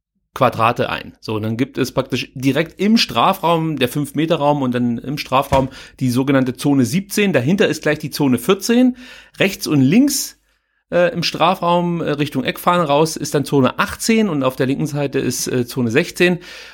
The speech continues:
Und dann gibt's eben noch dahinter gelagert Zone dreizehn und zehn, Zone fünfzehn, die dann jeweils, ähm, ja, so bekannt sind als typische Position für eine Halbfeldflanke.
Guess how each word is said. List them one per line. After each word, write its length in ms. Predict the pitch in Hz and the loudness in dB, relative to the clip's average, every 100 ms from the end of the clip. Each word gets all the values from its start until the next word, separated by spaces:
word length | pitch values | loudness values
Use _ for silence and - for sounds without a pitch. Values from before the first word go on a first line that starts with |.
| - | -4
Und 120 | 127 131 | 2 4
dann 100 | 139 | 4
gibt's 160 | 139 | 2
eben 200 | 139 135 | 2 4
noch 260 | 131 127 - - | 4 2 -4 -20
dahinter 600 | 110 120 139 151 151 135 | -6 0 2 2 2 2
gelagert 440 | 127 123 127 123 | 4 4 4 0
Zone 220 | - 120 | 0 -2
dreizehn 540 | - 117 156 165 165 160 | 0 0 0 2 2 2
und 200 | 127 123 | -2 0
zehn, 260 | 131 123 - | 0 0 -2
Zone 320 | - 131 120 | -2 0 0
fünfzehn, 720 | - 226 - 226 214 208 160 | 2 0 0 0 0 0 -2
die 160 | 151 143 | -2 0
dann 180 | 139 | 2
jeweils, 680 | 123 139 135 131 131 - - - | 2 2 4 2 2 0 -6 -2
ähm, 520 | 120 120 117 113 98 | 0 0 0 -2 -6
ja, 220 | - 107 110 | -8 -6 -2
so 120 | 117 | -2
bekannt 360 | 113 - 131 | -2 0 2
sind 180 | 139 123 | 4 4
als 200 | 117 - | 0 -2
typische 300 | - 151 127 | -4 -2 -2
Position 560 | - 120 120 - 135 143 | -2 -2 -2 2 4 4
für 120 | 135 | 2
eine 140 | 120 | 0
Halbfeldflanke. 920 | 113 127 - 120 104 - 101 92 87 | 2 0 -2 -2 -2 -2 -6 -4 -10